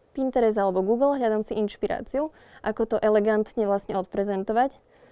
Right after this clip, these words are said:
Samozrejme, niekedy sa stane, že značka mi povie, "A zajtra chcem výstup," a nemám na to toľko času, takže jednoducho aj mne niekedy,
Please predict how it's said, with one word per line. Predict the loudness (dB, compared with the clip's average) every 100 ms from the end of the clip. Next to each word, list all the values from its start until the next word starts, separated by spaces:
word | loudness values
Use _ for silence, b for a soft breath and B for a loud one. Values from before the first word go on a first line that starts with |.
| b
Samozrejme, | -4 -2 0 2 4 4
niekedy | 4 4 2
sa | 2 -2
stane, | -2 0 2 2
že | 2 2 2 -4 _
značka | -6 -4 -2 -2
mi |
povie, | 0 -2 -2 b b -10
"A | -2
zajtra | 0 0 -2
chcem | -4 -2
výstup," | -2 -2 -2 -2 -6 -10
a | -2
nemám | 0 0
na | -2
to | -2
toľko | -2 -2 -4
času, | -4 -4 -6
takže | -6 -4 -2
jednoducho | 0 0 -2 -2
aj | -2 0
mne | 2 2 0
niekedy, | 0 0 -2